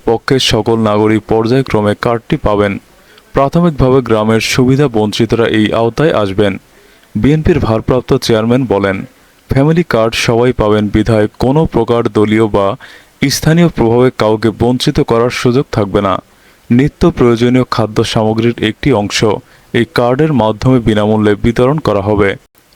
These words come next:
প্রাথমিকভাবে গ্রামের সুবিধা বঞ্চিতদের জন্য ফ্যামিলি কার্ড প্রবর্তন হলেও পরবর্তীতে সকলেই এর প্রাপক হবেন।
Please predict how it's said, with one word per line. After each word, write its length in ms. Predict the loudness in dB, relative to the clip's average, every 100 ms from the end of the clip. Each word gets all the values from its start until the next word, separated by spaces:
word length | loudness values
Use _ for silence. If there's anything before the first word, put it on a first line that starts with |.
| _
প্রাথমিকভাবে 760 | -2 0 2 2 2 2 2 2
গ্রামের 380 | 0 0 0 -2
সুবিধা 580 | 0 0 2 2 0 0
বঞ্চিতদের 640 | -2 0 0 2 2 0
জন্য 380 | 0 0 0 -2
ফ্যামিলি 360 | 0 2 2 0
কার্ড 320 | -2 -2 -2
প্রবর্তন 540 | 0 0 0 0 -4 -2
হলেও 420 | -2 2 0 0 -8 -20 -20 _
পরবর্তীতে 580 | 0 2 2 0 0 -2
সকলেই 480 | 0 0 0 0 0
এর 240 | 0 -2
প্রাপক 480 | -2 -2 0 -2 -2
হবেন। 420 | -2 0 0 -4